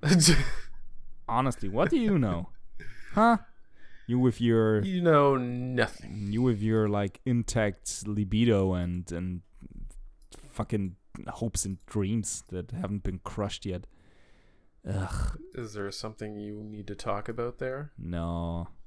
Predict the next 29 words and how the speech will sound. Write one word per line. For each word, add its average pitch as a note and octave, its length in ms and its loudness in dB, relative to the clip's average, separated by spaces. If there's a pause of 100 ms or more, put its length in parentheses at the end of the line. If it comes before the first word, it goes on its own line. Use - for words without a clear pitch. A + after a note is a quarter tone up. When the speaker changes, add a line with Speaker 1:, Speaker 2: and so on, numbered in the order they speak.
(260)
Speaker 2:
That's G2+ 260 -8
all F#2 80 -6
right, E2 320 -6
man. F2 220 -4
Speaker 1:
All A2 80 -4
right. F#2+ 320 -8
Speaker 2:
Yeah. F2 220 -6 (360)
Speaker 1:
Okay. G#2+ 320 -10
Speaker 2:
Um, B2+ 580 4
Speaker 1:
Okay. F#2 200 -12 (380)
Speaker 2:
I F3+ 40 8
wanna C#4 140 8
give C#4 120 2
a E3+ 40 2
shout D3 320 6
out A#2+ 240 2
to C3 120 -2
a A2+ 40 -2
podcast, G2+ 580 -4
actually. G#2 380 -6 (240)
Um, G#2+ 420 -2 (840)
it's B2 140 -6
not C3+ 200 4
necessarily, A2 580 0
like, G#2 240 -2
a, G#2 220 -2 (240)
<laughs> - 200 -8
like, - 280 -10
small G#2+ 520 -4